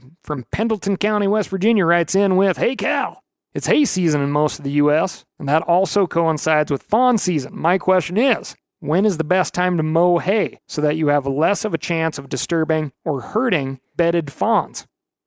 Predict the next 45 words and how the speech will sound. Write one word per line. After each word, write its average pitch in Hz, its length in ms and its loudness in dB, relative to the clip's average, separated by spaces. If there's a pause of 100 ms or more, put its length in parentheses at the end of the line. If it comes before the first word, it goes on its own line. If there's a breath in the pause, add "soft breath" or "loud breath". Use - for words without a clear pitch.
I 254 240 -2
feel 143 560 -2
I 151 120 -2
see 165 240 -2
less 147 340 0
if 131 120 -14
I 139 100 2
mow 143 260 0
at 131 100 -14
daylight, 196 520 2 (140)
and 143 160 -6
for 127 120 -8
small 190 320 2
farmers 165 420 0
that's 135 220 -4
doable. 196 540 2 (220)
However, 151 460 2
I 147 140 2
understand 143 480 -2
a 131 40 -4
lot 160 200 2
of 156 60 -2
guys 147 320 0
have 135 180 -2
too 147 140 -4
much 131 220 -8
going 131 220 -4
on. 156 300 2 (420)
I 139 100 -4
would 135 160 -4
hate 185 240 -2
to 170 100 -6
know 147 180 0
the 139 60 -2
number 135 320 -4
of 120 60 -6
fawns 151 460 0
hurt 175 420 -2
and 139 160 -8
killed 156 300 0
by 135 140 -2
farm 196 340 -2
equipment 147 460 -4
each 135 240 -6
year 135 300 -4